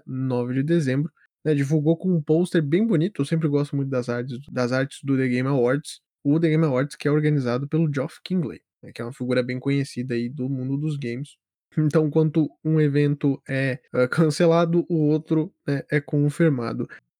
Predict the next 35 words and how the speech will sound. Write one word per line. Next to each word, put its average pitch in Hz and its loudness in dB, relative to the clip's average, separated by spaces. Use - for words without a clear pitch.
Só 247 2
imagino 233 2
que 220 4
não 160 2
vai 160 2
ter 175 -2
tanta 160 0
gente, 139 -4
então 147 -6
vai 147 0
ter 156 0
muita 170 2
gente 147 -2
que 147 0
não 147 2
vai 147 2
conseguir 160 0
ir, 120 -2
né, 117 -6
vai 117 -4
bem 143 -2
menos 143 0
gente, 123 -8
por 233 0
conta 175 -2
da 160 0
pandemia 139 0
ainda, 123 -4
né, 120 -4
e 123 -10
pra - -8
não 123 -6
colocar 123 -4
muita 127 -2
gente 123 -6